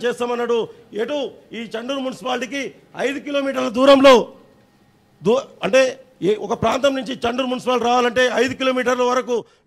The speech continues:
డబల్ రోడ్డు నిర్మాణం చేస్తామన్నారు, అది ఇంతవరకు కూడా చేయలేదు. అదేవిధంగా చండూరులో డబల్ రోడ్డు చేసి బటర్‌ఫ్లై లైట్లు ఏర్పాటు చేస్తామన్నారు, అది కూడా చేయలేదు. మరి మేము గతంలో ఈ మున్సిపాలిటీ ఏర్పడ్డప్పుడు మేము వ్యతిరేకించినాం.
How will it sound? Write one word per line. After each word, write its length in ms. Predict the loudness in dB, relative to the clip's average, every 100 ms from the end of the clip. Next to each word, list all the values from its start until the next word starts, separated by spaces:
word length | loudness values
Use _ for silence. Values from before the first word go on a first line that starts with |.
| 0
డబల్ 240 | 4 4 6
రోడ్డు 180 | 4 2 -2 _ 0
నిర్మాణం 340 | 4 4 4 2
చేస్తామన్నారు, 520 | 0 2 0 2 0 0 -6 -6
అది 120 | 0 0
ఇంతవరకు 380 | 2 4 4 4 0
కూడా 120 | 0 2
చేయలేదు. 360 | 4 6 4 0 -4 _ 2
అదేవిధంగా 400 | 2 2 0 0
చండూరులో 400 | -2 -2 0 2 2
డబల్ 200 | 2 2
రోడ్డు 140 | 0 2
చేసి 240 | 0 0 -4 -6 _ -20 -6
బటర్‌ఫ్లై 360 | -4 -2 2 2 4
లైట్లు 240 | 0 2 0
ఏర్పాటు 220 | 2 -2 -2
చేస్తామన్నారు, 440 | -2 -2 -4 -4 -6 _ -2
అది 100 | 2 4
కూడా 100 | 4 6
చేయలేదు. 400 | 8 8 6 2 -2 _ -6
మరి 120 | -2
మేము 120 | -2 0
గతంలో 320 | 0 2 4 4
ఈ 20 | 2
మున్సిపాలిటీ 420 | -4 -2 -2 2 4
ఏర్పడ్డప్పుడు 440 | 4 2 2 2 0 -2 -4
మేము 120 | 2 2
వ్యతిరేకించినాం. 580 | 2 2 -2 -2 -6